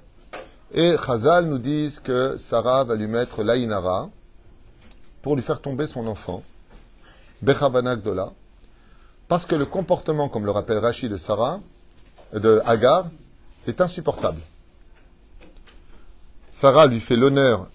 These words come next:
d'être sa matrice. Agar est consciente que tout ce qui va se passer aura des conséquences pour toutes les générations. C'est pour ça que Dieu se dévoile aussi à Agar. Et dès qu'elle est enceinte, elle se prend pour la patronne. C'est toujours pareil.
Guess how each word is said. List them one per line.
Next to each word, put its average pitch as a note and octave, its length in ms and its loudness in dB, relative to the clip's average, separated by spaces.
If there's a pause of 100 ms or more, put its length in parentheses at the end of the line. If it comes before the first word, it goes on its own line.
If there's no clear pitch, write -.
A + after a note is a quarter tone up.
(160)
d'être A#2 380 0
sa G2 120 -6
matrice. F#2+ 500 -8 (1400)
Agar C#3+ 300 8
est C#3 80 6
consciente D#3 480 0
que C3+ 100 -4
tout - 180 -4
ce - 80 -6
qui F3 100 -6
va D#3 120 4
se - 60 -8
passer C#3 560 0
aura A#2+ 240 4
des A2+ 120 -2
conséquences C#3 500 -6
pour A2 160 -12
toutes B2+ 160 -10
les B2 80 -4
générations. A2 520 -2 (960)
C'est - 100 -18
pour G#2 100 -8
ça B2+ 140 0
que A2+ 100 -4
Dieu G#2+ 140 -4
se - 140 -10
dévoile G#2 320 0
aussi G#2+ 240 -6
à F#2 60 0
Agar. F#2+ 320 0 (1120)
Et B2 60 0
dès F3 120 6
qu'elle A3 140 8
est G#3 40 4
enceinte, B2+ 540 -2 (240)
elle B2+ 80 2
se - 60 -12
prend F3+ 100 0
pour D3 140 2
la B2 60 4
patronne. F2 340 -6 (320)
C'est - 120 -18
toujours E3 220 -6
pareil. G#2+ 320 2